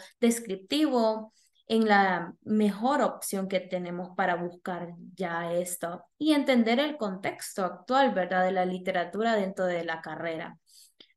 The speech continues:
Asimismo, quiero agregar que, eh, el diseño de esta, em,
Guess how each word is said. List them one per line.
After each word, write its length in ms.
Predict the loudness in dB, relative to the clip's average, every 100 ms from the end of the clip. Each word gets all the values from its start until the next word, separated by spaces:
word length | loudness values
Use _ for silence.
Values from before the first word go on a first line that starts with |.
| 2
Asimismo, 680 | 2 4 4 4 4 2 2
quiero 240 | 2 4
agregar 680 | 4 4 2 4 6 4 0 -2
que, 340 | 0 0 0 -2
eh, 260 | 0 2 2
el 100 | 0
diseño 460 | 0 0 2 2
de 260 | 2 0 0
esta, 400 | -2 0 -2 -2 -8 -18 -14 0
em, 800 | 6 6 6 2 0 -2 -6